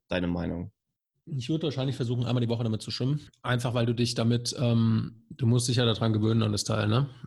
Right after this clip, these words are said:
Speaker 2: Also wenn du jetzt den Bomben-Neo im Schrank hast und du ziehst den am Wettkampftag zum zweiten Mal an, dann wird sich's trotzdem immer noch wie ein Neo anfühlen. Und es ist nun mal ein anderes Schwimmen als normales Schwimmen.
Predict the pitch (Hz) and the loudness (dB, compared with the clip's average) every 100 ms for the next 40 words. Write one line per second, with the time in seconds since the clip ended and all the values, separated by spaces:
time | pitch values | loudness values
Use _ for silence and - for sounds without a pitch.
0 | - _ - 113 110 117 113 123 117 107 | -20 _ -6 0 4 4 2 4 2 2
1 | 127 127 123 131 127 117 127 117 127 127 | 0 2 4 4 4 2 2 2 2 0
2 | 123 110 131 120 120 113 120 - 120 - | 0 0 0 0 2 2 0 0 0 0
3 | 120 - 117 117 117 123 123 113 117 120 | -2 -2 -2 0 0 2 2 2 2 4
4 | 113 120 123 - - 123 - - 123 123 | 4 2 0 -4 -2 -2 -2 0 2 2
5 | 110 113 107 113 131 131 131 - 143 156 | 2 2 4 4 4 2 0 2 2 2
6 | - _ _ _ _ _ _ _ _ _ | 0 _ _ _ _ _ _ _ _ _
7 | 123 117 117 131 127 123 117 113 135 123 | 0 0 0 0 2 2 2 2 2 2
8 | - 139 131 127 117 117 117 - - - | 2 2 2 2 2 2 2 2 4 4
9 | - - _ _ _ 120 113 120 113 - | 2 -8 _ _ _ 0 2 2 2 0
10 | 107 90 | -2 -4